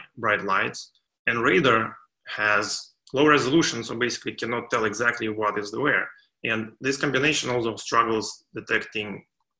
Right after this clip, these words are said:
curbsides and doesn't work well in tunnels. And when you will have radars on every car, they will interfere.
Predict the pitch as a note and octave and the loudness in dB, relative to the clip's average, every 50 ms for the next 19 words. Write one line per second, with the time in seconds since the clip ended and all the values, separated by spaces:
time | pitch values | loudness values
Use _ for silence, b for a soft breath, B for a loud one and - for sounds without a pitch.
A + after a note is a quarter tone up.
0 | _ - - - - - - - C#3+ D#3 E3 F3 E3+ - - - - - _ _ | _ 0 2 2 2 2 0 0 2 2 2 2 0 -2 -4 -8 -10 -12 _ _
1 | _ _ _ - A2+ A2+ A2 A2 B2+ C3 C#3 C#3 C#3 C#3 B2+ - - B2 A2+ G#2+ | _ _ _ -8 -6 -6 -4 -2 -2 -2 -2 0 0 0 0 0 0 0 2 2
2 | G2 G2 F#2+ - B2 B2+ D3 E2+ F2 F2+ - - - - b b b b b _ | 0 -2 -2 0 2 2 2 2 2 0 -2 -4 -8 -16 b b b b b _
3 | - B2 C#3 C#3+ F3 G#3 G#3 G3 F#3+ F#3 E3 C#3+ D3+ D3 C3+ - A2 A#2 D3+ F#3 | -2 -2 0 2 2 2 2 2 2 2 2 2 2 0 0 0 2 2 4 4
4 | D#3+ C3 A#2 A2 - - A2+ A#2 A#2+ A#2 G#2 G#2+ - - G2+ F#2+ F#2 F#2 F#2 B2+ | 4 4 4 2 0 -2 -2 0 0 0 0 -2 -4 -2 -2 -2 -2 -2 -2 0
5 | D#3+ D3+ C#3 B2 A#2+ A#2 A2+ A2 A2 - A2+ G#2 F#2 | 0 0 0 0 -2 -2 -4 -4 -6 -6 -6 -8 -6